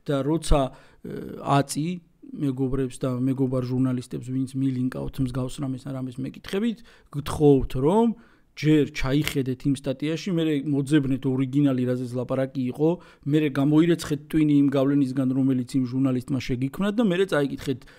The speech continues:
პრიჩომ ის ჟურნალისტი მერე თავს იშტერებს, ვითომ ვერ გაიგო, რა გააკეთა, ვითომ ვერ ხვდება, რომ კლიმატს ქმნის თაითლის გადაკეთებით, თუნდაც ორიგინალ ტექსტზე. და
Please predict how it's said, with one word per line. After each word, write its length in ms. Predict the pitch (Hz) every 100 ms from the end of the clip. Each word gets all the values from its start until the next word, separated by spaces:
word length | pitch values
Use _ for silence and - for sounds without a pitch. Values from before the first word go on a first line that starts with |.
| -
პრიჩომ 260 | 175 175 160
ის 120 | 175 156
ჟურნალისტი 720 | 170 208 285 285 202 - 160 135 - -
მერე 280 | 165 170 151
თავს 300 | 143 208 196 -
იშტერებს, 340 | 233 254 170 143
ვითომ 240 | 233 190 156
ვერ 180 | 156 160
გაიგო, 280 | 185 135 135
რა 100 | 135 135
გააკეთა, 460 | 190 - - 147 120 - - -
ვითომ 360 | 196 226 165 139 143
ვერ 120 | 180
ხვდება, 320 | - 143 131 127
რომ 160 | 127 -
კლიმატს 420 | 170 151 139 135 -
ქმნის 320 | 143 151 143 - -
თაითლის 480 | - 143 143 151 151
გადაკეთებით, 600 | 143 151 165 214 151 127 - -
თუნდაც 280 | 156 151 151
ორიგინალ 440 | 151 143 139 143 127
ტექსტზე. 380 | 127 - - 135 - - - -
და 100 | -